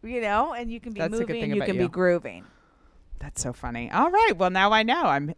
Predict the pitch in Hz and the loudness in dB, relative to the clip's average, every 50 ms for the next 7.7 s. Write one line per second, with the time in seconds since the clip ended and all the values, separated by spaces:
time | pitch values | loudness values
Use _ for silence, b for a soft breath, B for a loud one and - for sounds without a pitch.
0 | _ - 156 160 160 156 170 170 170 170 185 185 185 190 - - 196 - _ - | _ -4 -4 -2 -2 0 0 0 0 2 0 0 0 0 0 -2 -2 -4 _ -2
1 | - 262 247 208 165 160 240 - - - - _ - 254 269 285 294 302 330 - | 2 4 4 4 4 2 0 -4 -6 -10 -8 _ 0 4 8 10 12 12 12 12
2 | - - 339 330 302 277 453 440 - - 605 - - 285 294 - 427 466 466 359 | 12 10 10 8 8 10 10 8 12 12 12 12 12 12 12 12 12 10 8 8
3 | 339 311 262 B B B - 302 381 339 - 392 349 370 403 427 453 - 330 302 | 8 8 6 B B B 6 6 6 8 6 6 6 6 6 4 6 8 8 8
4 | 269 254 - - - - - 302 294 277 269 277 269 - 285 240 220 - 254 240 | 8 6 2 -4 -6 -4 -2 -2 -2 0 0 0 0 0 -2 -4 -2 2 2 2
5 | 240 233 - 240 - - 262 233 214 190 - 240 208 - - - 220 240 254 285 | 2 2 -2 -4 -2 2 2 2 2 0 -2 -6 -8 -6 -2 2 2 4 4 2
6 | - 240 208 190 185 170 156 202 196 - - 226 202 190 190 - - 180 175 185 | 2 0 0 0 0 0 -2 -4 -4 -2 0 0 0 0 -2 -6 -10 -8 -6 -6
7 | 180 156 160 175 - 190 131 80 82 117 139 131 - | -6 -6 -8 -10 -10 -10 -10 -10 -12 -16 -20 -20 -20